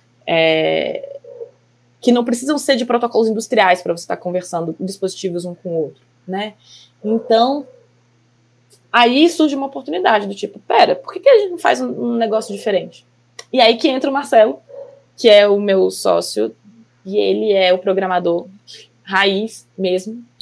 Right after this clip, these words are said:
coisas que eu não faço nem ideia de como ele faz, menino brota, é uma coisa assim de louco. É muito bacana. E aí tudo que a gente desenvolve é em nuvem, usando todos esses,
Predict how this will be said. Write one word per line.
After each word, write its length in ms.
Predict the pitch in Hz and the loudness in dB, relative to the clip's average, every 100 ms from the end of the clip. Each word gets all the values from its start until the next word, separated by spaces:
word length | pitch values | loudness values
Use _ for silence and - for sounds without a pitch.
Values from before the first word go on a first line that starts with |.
| - - | -14 -2
coisas 260 | 202 196 | -2 -2
que 100 | - | -2
eu 60 | 202 | -2
não 120 | 208 | 0
faço 240 | 196 196 - | -4 -4 -6
nem 120 | - | 0
ideia 160 | 226 | 0
de 100 | 233 | 0
como 120 | - 208 | -4 -8
ele 120 | 196 | -6
faz, 280 | - 190 196 | -2 0 0
menino 280 | 208 247 | -2 0
brota, 360 | 190 185 220 - _ | 2 2 0 -8 _
é 60 | 190 | -10
uma 120 | 202 | -10
coisa 200 | - 220 | -4 -6
assim 180 | - 196 | -4 -6
de 100 | 202 | -2
louco. 300 | 214 202 - _ _ _ _ _ - - _ _ _ _ _ | 0 0 -2 _ _ _ _ _ -20 -20 _ _ _ _ _
É 140 | - 233 | 0 4
muito 300 | 262 269 262 | 6 4 2
bacana. 480 | 285 269 214 247 254 | 0 0 0 0 4
E 120 | 269 | 4
aí 140 | 262 | 4
tudo 220 | - 311 | 2 0
que 60 | 320 | 2
a 60 | 285 | 0
gente 160 | 262 | 0
desenvolve 420 | 220 254 208 190 | -2 2 2 4
é 60 | 196 | 2
em 80 | 226 | 2
nuvem, 460 | 226 247 254 254 | 2 2 0 -2
usando 260 | 233 202 196 | -2 -2 -6
todos 380 | 202 202 220 214 | -2 -2 -2 -4
esses, 340 | 202 202 - | -6 -10 -16